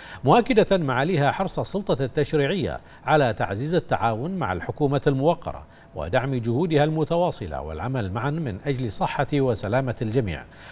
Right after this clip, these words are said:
والقدرة على تجاوز التحديات وتحقيق الصالح العام في ظل التداعيات التي فرضتها جائحة كورونا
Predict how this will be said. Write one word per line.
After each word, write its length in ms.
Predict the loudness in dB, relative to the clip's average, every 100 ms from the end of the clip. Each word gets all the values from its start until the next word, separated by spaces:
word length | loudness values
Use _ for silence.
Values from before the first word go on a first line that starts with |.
| -4
والقدرة 500 | -2 -2 -2 0 4
على 340 | 4 4 2 -2
تجاوز 640 | -4 2 4 4 0 -6
التحديات 760 | -10 -6 -6 -6 -2 2 2 0 -14 -10 4
وتحقيق 600 | 6 6 2 -4 -6 -4
الصالح 440 | -4 0 0 0
العام 240 | -2 -4 -6 -12 -20 -16
في 220 | -4 -2
ظل 240 | 0 2 0
التداعيات 720 | 0 -2 -2 -2 0 0 0
التي 280 | -4 -2 -2
فرضتها 580 | -2 -2 -2 -2 -2 -4
جائحة 480 | -4 -4 -4 -4
كورونا 640 | -4 -4 2 4 4 0